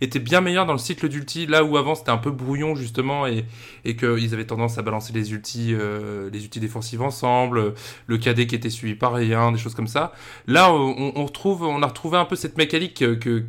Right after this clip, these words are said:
qu'a les très grosses équipes de goat, qui est, tu sais, euh, ce moment où t'as, euh, trois, quatre, cinq, euh, ulti stack,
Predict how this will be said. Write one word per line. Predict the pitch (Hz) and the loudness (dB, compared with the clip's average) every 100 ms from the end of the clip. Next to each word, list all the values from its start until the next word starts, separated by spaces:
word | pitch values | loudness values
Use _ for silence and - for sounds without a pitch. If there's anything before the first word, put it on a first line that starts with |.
| - - _ | -10 -20 _
qu'a | - 165 | 2 4
les | 143 | 4
très | 113 151 | 0 -2
grosses | 131 143 117 | -2 -4 -2
équipes | 135 160 135 | -2 -4 -4
de | 117 | -4
goat, | 120 147 180 - - | 0 2 2 -2 -12
qui | - | -2
est, | 127 | -2
tu | 120 117 | -2 -2
sais, | 156 156 | 4 4
euh, | 135 113 | 4 2
ce | 120 | 2
moment | 131 147 | 2 2
où | |
t'as, | 120 123 120 | 4 4 4
euh, | 107 | 2
trois, | 107 - 135 135 | -2 0 4 4
quatre, | 139 135 | 4 0
cinq, | - 139 139 120 | 0 -2 0 -2
euh, | 113 | 0
ulti | 120 117 127 | -2 -4 -8
stack, | 117 147 160 | 0 2 2